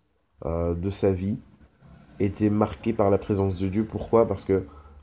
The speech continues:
euh, Joseph agissait fidèlement selon ce qui était écrit. Il respectait la loi de Dieu, il était en communion avec Dieu,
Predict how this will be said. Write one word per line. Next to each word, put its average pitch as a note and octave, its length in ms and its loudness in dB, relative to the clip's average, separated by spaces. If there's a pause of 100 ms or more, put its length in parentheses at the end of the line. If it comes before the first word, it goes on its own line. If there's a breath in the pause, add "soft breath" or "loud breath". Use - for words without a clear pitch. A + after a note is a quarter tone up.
euh, D#2+ 480 -4
Joseph G2+ 560 2 (1040)
agissait G#2 600 -2 (120)
fidèlement G#2+ 720 0 (600)
selon G#2+ 260 0
ce G#2+ 100 -8
qui G#2+ 120 0
était G2+ 200 0
écrit. F2+ 340 -8 (720)
Il G#2+ 160 0
respectait A2 540 -2
la G#2+ 100 2
loi G2+ 160 0
de F#2+ 80 -4
Dieu, G2+ 340 0
il F2 160 -4
était F#2 220 -2
en F#2+ 100 0
communion G#2+ 480 0
avec F#2+ 160 0
Dieu, G2+ 300 -2